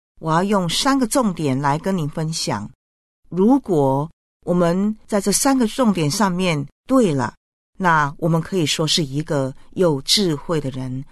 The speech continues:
我们可以说是一个珍惜我们每一天日子的人。这三个重点就是：不要爱错了，不要操心错了，不要把重心放错了。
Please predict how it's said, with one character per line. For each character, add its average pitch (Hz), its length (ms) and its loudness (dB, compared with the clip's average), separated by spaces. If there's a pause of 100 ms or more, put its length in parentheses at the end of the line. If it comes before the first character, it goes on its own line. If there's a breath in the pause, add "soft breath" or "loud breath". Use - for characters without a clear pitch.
我 - 80 -6
们 185 120 2
可 262 140 0
以 247 60 4
说 262 160 2
是 254 160 2
一 175 220 0
个 147 300 0 (200 soft breath)
珍 226 240 2
惜 160 320 0
我 165 120 -2
们 139 140 -4
每 143 140 -2
一 147 100 -6
天 202 260 -4
日 214 200 -2
子 151 160 -8
的 127 100 -6
人。 123 360 -10 (600)
这 277 80 -4
三 311 180 2
个 311 120 -2
重 285 220 2
点 170 200 0
就 202 120 -2
是： 170 380 0 (440)
不 170 160 0
要 190 400 2
爱 156 220 2
错 143 360 -4
了， - 160 -10 (800)
不 208 160 2
要 185 480 4 (180 soft breath)
操 294 400 0
心 294 320 0
错 240 380 0
了， 143 200 -4 (680)
不 175 100 0
要 190 160 4
把 135 200 -2
重 226 360 0
心 202 600 -2
放 147 340 -2
错 147 380 -6
了。 - 160 -12